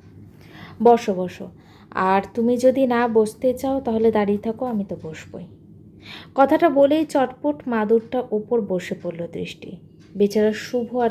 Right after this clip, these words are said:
কি করে? মাঝরাতে বউ যদি এভাবে ছাদে বসে থাকে, ও তো আর ঘরে গিয়ে ঘুমোতে পারে না।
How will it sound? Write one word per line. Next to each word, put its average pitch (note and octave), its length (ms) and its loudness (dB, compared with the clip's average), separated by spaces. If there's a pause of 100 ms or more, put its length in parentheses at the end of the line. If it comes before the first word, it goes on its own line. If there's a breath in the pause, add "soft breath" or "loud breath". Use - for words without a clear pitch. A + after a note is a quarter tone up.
কি F3+ 200 -16
করে? - 240 -16 (680 loud breath)
মাঝরাতে B3+ 580 4
বউ B3+ 240 6
যদি C4 320 0
এভাবে A#3+ 300 0
ছাদে G#3+ 400 -2
বসে B3 340 0
থাকে, B3 340 -4
ও G#3+ 120 0
তো G#3+ 160 -4
আর A#3+ 140 -2
ঘরে G3 320 0
গিয়ে B3 260 -4
ঘুমোতে F#3+ 460 -4
পারে A3 280 -4
না। D#3 120 -12